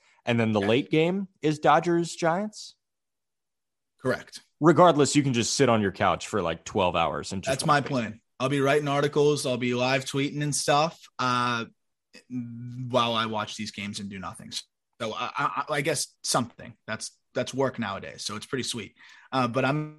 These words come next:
Speaker 2: excited, bro. It's gonna be a lot of fun. And, uh, also, we've been getting some really awesome ratings, some really nice reviews, uh, which I love. Somebody called your voice.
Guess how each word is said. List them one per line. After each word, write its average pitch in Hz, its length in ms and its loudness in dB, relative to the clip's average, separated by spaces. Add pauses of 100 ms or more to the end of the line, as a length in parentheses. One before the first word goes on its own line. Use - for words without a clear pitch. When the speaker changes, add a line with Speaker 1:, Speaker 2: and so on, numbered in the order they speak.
Speaker 2:
excited, 131 420 2
bro. 117 140 -2
It's 113 100 -6
gonna 131 100 -2
be 135 80 0
a 135 40 2
lot 131 100 2
of 131 100 -4
fun. 151 260 4 (300)
And, 139 340 -2
uh, 135 240 2 (260)
also, 208 300 4
we've 156 140 0
been 320 120 0
getting 269 180 4
some 110 260 0
really 156 380 0
awesome 120 360 0
ratings, 113 500 -4 (220)
some 123 220 -2
really 151 280 2
nice 127 520 0
reviews, 113 680 -2 (460)
uh, 107 340 -2 (240)
which 107 280 -2
I 107 100 -2
love. 113 460 -2 (360)
Somebody 165 300 2
called 151 300 4
your 139 100 2
voice. 131 760 0